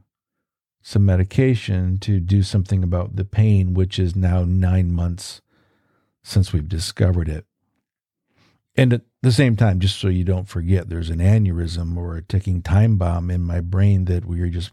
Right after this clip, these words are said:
monitoring. In all this time, I really can't work. I'm not making that up. I really can't work. Mentally, I'm a, I'm a wreck emotionally.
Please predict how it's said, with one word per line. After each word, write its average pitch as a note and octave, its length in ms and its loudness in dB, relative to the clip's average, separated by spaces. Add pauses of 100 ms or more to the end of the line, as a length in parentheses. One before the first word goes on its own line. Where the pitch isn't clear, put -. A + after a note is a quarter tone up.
monitoring. G2 1120 0 (1120)
In B2 140 2
all B2 160 4
this G#2 180 4
time, G#2 480 2
I F#2 180 2 (360)
really G2 460 2 (1000)
can't G2+ 300 0
work. F2+ 220 -4
I'm F#2+ 120 2
not G2+ 160 2
making F#2+ 360 0
that F2+ 280 -2
up. F#2+ 220 -2
I F2 80 0
really F2+ 400 -2 (1080)
can't G2+ 220 0
work. F2 240 -8
Mentally, C#3 580 0 (440)
I'm G2+ 120 4
a, F#2+ 140 2 (220)
I'm G2+ 120 2
a F#2+ 100 4
wreck F2 460 -4
emotionally. - 840 -8